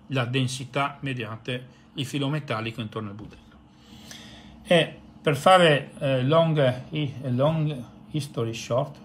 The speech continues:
qualcosa del genere, fare una lunga storia più corta, i materiali che sono stati introdotti, eh, diciamo,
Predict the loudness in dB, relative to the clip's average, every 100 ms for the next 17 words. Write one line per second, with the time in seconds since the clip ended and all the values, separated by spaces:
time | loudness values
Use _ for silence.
0 | -14 -8 -4 -2 -2 0 -2 2 2 2
1 | 0 0 0 -2 -8 -20 -20 -10 -2 -2
2 | -2 -6 -2 2 2 2 6 6 4 -10
3 | -18 -18 -18 -10 0 4 4 6 8 8
4 | 6 2 0 -2 2 0 0 -6 -4 -6
5 | 0 2 4 2 -2 -4 -2 -2 -4 -10
6 | -20 -20 -10 -6 -6 -4 2 4 4 2
7 | 2 0 -4